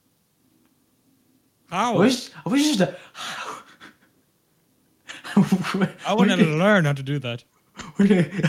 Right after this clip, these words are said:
Speaker 2: I was there like, "Do we have a magician?"
Speaker 1: That's like a party trick. Like, "Oh, I'm gonna make half of this Coke disappear."
Speaker 2: Without
Speaker 1: Mm.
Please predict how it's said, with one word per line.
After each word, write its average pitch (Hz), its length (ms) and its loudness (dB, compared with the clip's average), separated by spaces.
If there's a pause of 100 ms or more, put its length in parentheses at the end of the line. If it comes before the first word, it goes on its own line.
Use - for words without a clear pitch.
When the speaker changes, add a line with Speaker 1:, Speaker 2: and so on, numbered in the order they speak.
(520)
Speaker 2:
I 196 80 8
was 254 140 2
there 196 120 0
like, 156 240 0 (200)
"Do - 140 -10
we 135 100 -4
have 156 180 2
a 151 80 2
magician?" 147 600 -4 (460)
Speaker 1:
That's 185 180 -8
like 208 120 -4
a 160 60 -8
party 151 380 -8
trick. 113 240 -16 (120)
Like, 107 120 -16
"Oh, 151 160 -6
I'm 151 160 -8
gonna 151 200 -8
make 147 200 -8 (200)
half 147 220 -10
of 151 80 -8
this 143 180 -10
Coke - 320 -10
disappear." 127 600 -10 (400)
Speaker 2:
Without 151 560 6
Speaker 1:
Mm. - 220 -6